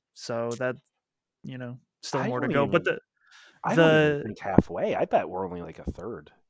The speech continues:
Speaker 1: Mm, well, the puzzles have been neat. Uh, like, there
Speaker 2: Mm-hmm.
Speaker 1: was the one thing where we were in, uh,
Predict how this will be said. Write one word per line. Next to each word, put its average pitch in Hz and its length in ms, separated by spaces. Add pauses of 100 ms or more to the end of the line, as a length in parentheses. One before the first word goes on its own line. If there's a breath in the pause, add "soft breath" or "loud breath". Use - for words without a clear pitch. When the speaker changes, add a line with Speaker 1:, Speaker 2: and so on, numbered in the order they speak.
(200)
Speaker 1:
Mm, 117 220
well, 143 80
the 156 80
puzzles 220 420
have 170 140
been 143 220
neat. 135 280 (180)
Uh, 123 240
like, 127 180
there 127 140
Speaker 2:
Mm-hmm. 123 40
Speaker 1:
was 120 120
the 131 100
one 123 220
thing 127 560
where 120 360
we 117 180
were 117 240
in, 123 380
uh, 117 280